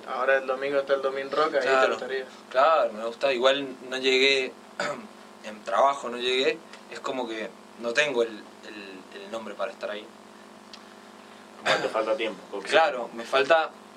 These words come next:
Speaker 2: A mí no me falta nada, chupapija, ¿eh? No, pero es como.
Speaker 3: Y te hace
Speaker 2: No,
Speaker 3: difícil.
Speaker 2: no es que te falta cocción, culiao, porque ellos no son ningunos jueces.
Speaker 3: Claro.
Speaker 2: Sino que te
Speaker 1: No
Speaker 2: falta
Speaker 1: son ningunos hornos.
Speaker 2: un reconocimiento popular.
Speaker 3: <laughs> Sí.
Speaker 2: No es que a vos te falta algo, culiao, es re feo eso.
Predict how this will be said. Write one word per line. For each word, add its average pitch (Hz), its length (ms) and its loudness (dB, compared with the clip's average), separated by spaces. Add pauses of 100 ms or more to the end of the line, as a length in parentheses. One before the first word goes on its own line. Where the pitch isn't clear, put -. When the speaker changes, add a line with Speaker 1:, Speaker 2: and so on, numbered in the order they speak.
(520)
Speaker 2:
A - 80 -8
mí 190 60 -2
no 220 100 0
me - 60 -2
falta 131 220 -2
nada, 143 260 0
chupapija, 110 380 -10
¿eh? 107 280 -6 (260)
No, 156 200 6
pero 123 240 4
es 135 120 0
como. 151 340 4 (400)
Speaker 3:
Y 113 40 -10
te - 140 -4
hace 107 160 -6
Speaker 2:
No, 220 220 4
Speaker 3:
difícil. 113 160 -2
Speaker 2:
no 202 60 4
es 226 100 0
que 151 100 4
te 127 140 2
falta 147 520 4
cocción, 135 540 2
culiao, 123 300 2
porque 120 220 -2
ellos 160 140 2
no 156 60 0
son 156 180 2
ningunos 160 320 2
jueces. 139 360 -2 (340)
Speaker 3:
Claro. 107 160 2
Speaker 2:
Sino 135 220 2
que 180 100 4
te 160 120 4
Speaker 1:
No 127 60 0
Speaker 2:
falta 147 440 6
Speaker 1:
son 139 100 2
ningunos 143 240 6
hornos. 170 240 0
Speaker 2:
un - 80 -10
reconocimiento 127 600 2
popular. 139 540 4
Speaker 3:
<laughs> - 60 -16 (400)
Sí. - 120 -4 (180)
Speaker 2:
No 175 80 4
es 180 80 2
que 139 80 6
a - 20 8
vos - 160 4
te 151 100 2
falta 139 360 4
algo, 127 260 0
culiao, 127 320 2
es 151 220 2
re 156 120 4
feo 180 320 2
eso. 151 220 -4